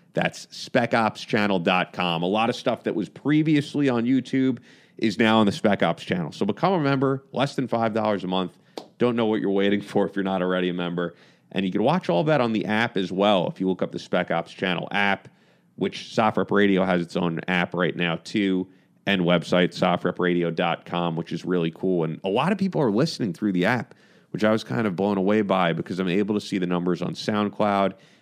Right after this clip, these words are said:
and on YouTube. Um, SoundCloud tracks the whole R S S feed. But then Chris, our web guy,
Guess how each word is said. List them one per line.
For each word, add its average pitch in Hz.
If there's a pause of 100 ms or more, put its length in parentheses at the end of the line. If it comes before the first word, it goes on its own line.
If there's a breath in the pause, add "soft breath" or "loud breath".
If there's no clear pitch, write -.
(160 soft breath)
and 92
on 87
YouTube. 92
Um, 87
SoundCloud 92
tracks 90
the 101
whole 90
R 87
S -
S 113
feed. 92 (340 soft breath)
But 101
then 95
Chris, 151
our 117
web 110
guy, 98